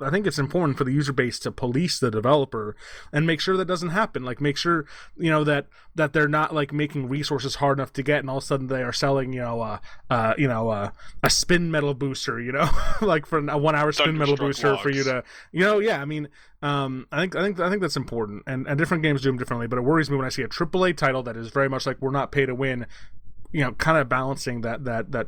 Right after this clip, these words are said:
Speaker 1: razor's edge where it seems like they could go towards a, not a pay to win, but a pay to enjoy almost. Like, that, that seems weird to me.
Speaker 2: What's doubly weird about the Final Fantasy fourteen, um, is that you're right, it is a paid subscription. Most of these other cash shops, in fact, ninety percent of 'em, I don't know if that's a real percentage,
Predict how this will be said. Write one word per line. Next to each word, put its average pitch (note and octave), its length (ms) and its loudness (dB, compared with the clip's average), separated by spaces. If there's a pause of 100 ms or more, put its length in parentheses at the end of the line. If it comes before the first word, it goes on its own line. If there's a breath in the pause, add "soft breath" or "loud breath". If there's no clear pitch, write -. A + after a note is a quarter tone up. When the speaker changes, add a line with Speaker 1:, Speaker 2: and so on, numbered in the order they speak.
Speaker 1:
razor's A#2 400 0
edge A2 440 0
where A#2+ 180 2
it F#2+ 100 0
seems A2+ 280 -2
like A2 100 -2
they A2 100 2
could A2 320 0
go A2 220 2
towards A2 420 0
a, A2 100 4
not C3 180 2
a - 20 0
pay C3 180 0
to A2+ 80 -2
win, A2+ 280 -2
but G#2 120 -2
a G2 120 0
pay A#2+ 180 0
to A2+ 160 0
enjoy G2+ 480 -4
almost. - 420 -2
Like, A2+ 160 -4
that, A2 200 -2
that A2 120 -2
seems G#2+ 280 -2
weird A2+ 140 0
to G#2+ 60 0
me. A2+ 100 -2 (420)
Speaker 2:
What's E3 240 0
doubly D3+ 460 -4
weird G#2+ 220 4
about G#2+ 220 -2
the A2+ 60 -12
Final A#2 240 -6
Fantasy A#2 360 -8
fourteen, A2+ 840 -8
um, G#2+ 400 0
is A#2+ 160 -4
that C3 160 2
you're B2+ 140 -2
right, D3+ 180 4
it G#2+ 80 -6
is D#3 160 -8
a C3 40 -12
paid D3+ 260 -4
subscription. - 420 -6
Most D#3+ 180 -4
of C#3 60 -6
these A#2+ 100 -6
other C3+ 140 -4
cash D#3 300 2
shops, - 260 -6
in A#2+ 60 -14
fact, B2+ 200 0
ninety B2+ 320 -2
percent D3 360 0
of G2+ 100 -4
'em, G#2+ 180 -8
I A2 40 -4
don't G#2+ 80 -6
know G2 60 -10
if - 40 -14
that's G#2 180 -12
a G#2 40 -14
real F#2+ 120 -10
percentage, G#2 440 -8